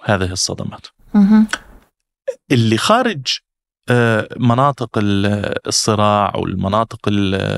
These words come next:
Speaker 1: اللي بتتعرض للقهر والظلم يشعر بعقدة الناجي، إنه "يا ليتني كنت معه". فهذه العقدة تجعله، آه، يشعر بمسؤولية مشاطرتهم للألم،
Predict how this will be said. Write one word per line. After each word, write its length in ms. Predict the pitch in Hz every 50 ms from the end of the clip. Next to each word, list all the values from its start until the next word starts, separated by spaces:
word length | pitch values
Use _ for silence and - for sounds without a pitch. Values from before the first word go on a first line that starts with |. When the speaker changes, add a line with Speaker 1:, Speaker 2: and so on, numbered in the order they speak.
| - - -
Speaker 1:
اللي 140 | - - 101
بتتعرض 540 | 104 - - - - 98 107 107 107 101 98
للقهر 440 | 98 98 95 - - 113 104 101 104
والظلم 440 | 101 98 98 104 107 104 110 139 147 - _ _ _ _ _ _ _ - - - - - - _ _
يشعر 360 | 139 165 170 - 139 135 135 131
بعقدة 680 | 117 117 120 120 120 - - 117 120 - - - 110 - -
الناجي، 520 | 104 98 95 90 87 85 - 98 110 - _ _ _ _ _
إنه 240 | 110 107 104 107 - - _ _ _ _ _ -
"يا 180 | 104 117 123
ليتني 380 | 127 127 113 110 - 117 113 107
كنت 300 | 104 - 104 95 - -
معه". 220 | 90 - - - - - _ _ _ _ _ _ _ _ - - - - - _ _ _ _
فهذه 720 | _ - - 110 104 104 107 - - 123 131 175 190 190
العقدة 340 | 165 120 143 156 - - 123
تجعله، 580 | 117 - 147 143 131 117 98 107 101 101 - - _ _ _ _ _ _ _ _ _ _ _ _ _ _ _
آه، 360 | 120 120 117 113 107 107 - -
يشعر 420 | - - 127 139 139 - 123 113 110
بمسؤولية 720 | 104 107 110 110 107 - - 113 120 120 135 143 143 131 - -
مشاطرتهم 720 | 113 107 - 113 107 - 117 117 131 127 - 117 101 98
للألم، 380 | 95 90 - - 92 90 110